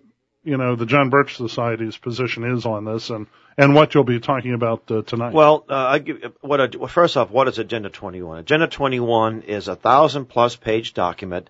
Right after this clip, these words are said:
Speaker 2: that was drawn up in, uh, nineteen, nineteen ninety, but came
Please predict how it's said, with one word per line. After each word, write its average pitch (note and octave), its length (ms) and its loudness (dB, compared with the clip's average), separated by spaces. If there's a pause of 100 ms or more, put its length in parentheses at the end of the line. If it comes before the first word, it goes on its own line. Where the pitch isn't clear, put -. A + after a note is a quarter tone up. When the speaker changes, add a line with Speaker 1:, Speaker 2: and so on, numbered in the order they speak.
(540)
Speaker 2:
that A2 140 0
was F#2+ 160 -6
drawn D#3 380 4
up C#3+ 240 4
in, G#2+ 260 -2
uh, G2 300 0
nineteen, A#2 440 -4
nineteen A#2 380 -6
ninety, B2 320 0
but G#2 180 -6
came C3 240 -4